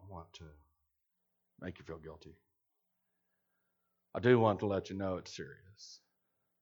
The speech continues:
People's eternities are at stake. Okay?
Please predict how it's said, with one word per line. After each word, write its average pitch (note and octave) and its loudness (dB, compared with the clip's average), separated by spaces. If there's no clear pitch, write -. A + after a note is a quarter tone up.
People's B2+ 10
eternities G2 0
are E2 -2
at - -14
stake. E2 -14
Okay? F#2+ 0